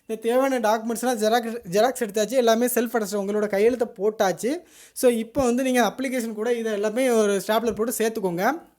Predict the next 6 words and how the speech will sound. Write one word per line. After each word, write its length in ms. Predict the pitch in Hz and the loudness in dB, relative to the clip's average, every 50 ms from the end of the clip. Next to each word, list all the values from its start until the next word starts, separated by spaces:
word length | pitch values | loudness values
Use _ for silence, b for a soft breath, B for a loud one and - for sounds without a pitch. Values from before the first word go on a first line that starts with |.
| _ - - _ _ _ _ _ _ _ _ _ _ _ _ _ - | _ -20 -20 _ _ _ _ _ _ _ _ _ _ _ _ _ -12
சேர்த்துட்டு 600 | - - 247 262 294 320 311 - 277 247 233 285 | -4 2 4 4 4 4 2 -2 -8 -8 -6 -4
அந்த 280 | 320 330 311 285 277 | -4 -4 -2 0 0
ஏ 80 | 254 262 | 0 0
ஃபோர் 200 | 269 262 302 285 | 0 -2 -4 -4
சைஸ் 260 | 294 294 254 262 262 - | -2 -2 -2 -2 -2 -2
கவர்லேருந்து, 560 | 233 233 233 254 254 254 240 233 240 247 | -2 -2 -2 -2 -2 -2 -4 -4 -4 -4